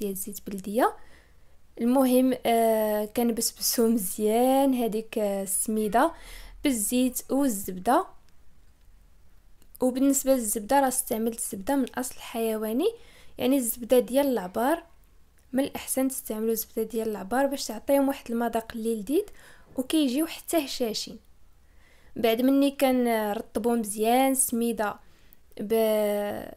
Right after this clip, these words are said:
بهذيك الزبده والزيت، صافي كنزيدوا ليها الزعتر، تقريبا درت واحد المعلقه كبيره ديال الزعتر. وعندي هاد الزيتون بلدي، آه،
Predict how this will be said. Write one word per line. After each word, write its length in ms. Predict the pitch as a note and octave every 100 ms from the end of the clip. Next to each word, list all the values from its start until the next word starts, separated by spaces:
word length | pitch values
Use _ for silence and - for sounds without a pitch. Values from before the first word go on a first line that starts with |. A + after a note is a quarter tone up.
| - - - - - - -
بهذيك 520 | A#3+ B3+ B3+ C4 B3+
الزبده 640 | A#3 A3+ F#3+ G#3+ G#3+ A3+
والزيت، 460 | A3 - - B4+ - - - - - -
صافي 280 | - C#4 E4
كنزيدوا 440 | D#4+ C#4 C#4 C#4+
ليها 220 | C#4 C4+
الزعتر، 440 | C4 A#3+ A#3 F4 F4+
تقريبا 500 | - - E4+ C4+ D#4
درت 360 | D4 C#4+ C#4+
واحد 200 | C#4+ -
المعلقه 360 | A3 A3 B3+ C4
كبيره 400 | B3+ A#3 D#4 C#4+
ديال 180 | B3+ A3+
الزعتر. 580 | G#3 - A3+ - B4 - - - - -
وعندي 380 | - C#4+ D#4+ D#4+
هاد 60 | C#4+
الزيتون 520 | A3+ C#4 - D4 B3
بلدي، 380 | C#4 A3+ F#3+ - - -
آه، 460 | A#3 A3+ A3 A3